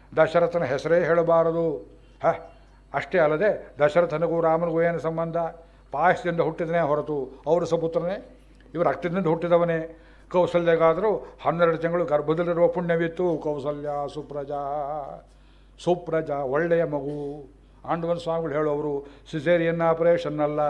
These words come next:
ಒಳ್ಳೆ ರೀತಿಯಲ್ಲಿ ಹುಟ್ಟಿದವನು, ಇದು ಹೇಳೋರು ಅವರು. ಕೌಸಲ್ಯ ಸು-, ಹುಟ್ಟಬೇಕಾದ ರೀತಿಯಲ್ಲಿ ಹುಟ್ಟಿದವನು.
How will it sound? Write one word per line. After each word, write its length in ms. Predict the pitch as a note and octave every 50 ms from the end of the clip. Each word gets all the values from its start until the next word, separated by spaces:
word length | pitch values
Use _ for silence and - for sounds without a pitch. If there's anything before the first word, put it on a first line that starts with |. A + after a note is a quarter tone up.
| C#3 C3 - - - -
ಒಳ್ಳೆ 280 | C3 C3+ C#3+ D#3 E3+ E3+
ರೀತಿಯಲ್ಲಿ 440 | E3+ E3+ E3+ E3 E3+ F3 E3 E3 E3
ಹುಟ್ಟಿದವನು, 800 | D3+ E3+ E3+ - D#3+ D3 D3 D3 D3 D3 D3 D3 D3+ C#3+ C#3+ - - - - -
ಇದು 140 | D#3+ F#3 F#3
ಹೇಳೋರು 280 | D#3 E3+ E3 D#3 D3
ಅವರು. 300 | C#3 C3+ B2 - - - - - - - - - -
ಕೌಸಲ್ಯ 500 | - D3 E3+ F3 - E3+ E3+ E3+ E3 E3 D#3+ F3 F#3 E3 C#3 -
ಸು-, 100 | D#3+ C#3
ಹುಟ್ಟಬೇಕಾದ 640 | D#3+ D#3 - F3+ F3 F3+ F3+ D#3 D#3 E3+ E3+ D#3+
ರೀತಿಯಲ್ಲಿ 400 | D#3+ E3 E3 E3 E3 F3 F3 E3
ಹುಟ್ಟಿದವನು. 800 | D3+ D#3+ D#3+ F3 E3+ E3 E3 E3 E3 E3 E3 E3+ F3+ F3+ E3 D#3